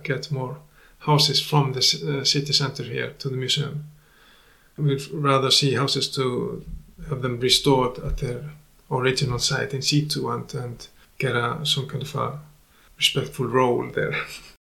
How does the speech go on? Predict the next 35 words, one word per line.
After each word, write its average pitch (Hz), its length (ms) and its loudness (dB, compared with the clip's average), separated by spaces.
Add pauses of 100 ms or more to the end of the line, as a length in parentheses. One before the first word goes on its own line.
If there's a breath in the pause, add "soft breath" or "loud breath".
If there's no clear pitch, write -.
(140)
<laughs> - 600 -18
As - 500 2
historian, 165 840 6
I, 147 760 6 (580)
I'm 151 180 6
always 147 640 6 (100)
concerned 151 380 6
about 139 200 2
the 147 80 8
questions, 147 420 4
why 143 600 8
read 139 560 -2
history? 135 520 -4 (180)
What, - 440 -8 (840)
what 139 180 -2
good 147 200 8
is 135 200 2
that? - 260 -10 (500 loud breath)
Uh, 131 340 6
so 143 600 8
I, 151 400 4
I - 20 -2
think 156 200 4
in 151 120 10
general, 147 400 6
the, 147 440 2
it 147 120 -2
goes 143 240 6
the 147 80 -2
same 139 220 4
for 147 80 0
the 131 80 0
museum. 127 380 -2
We 131 160 0
have 131 340 -4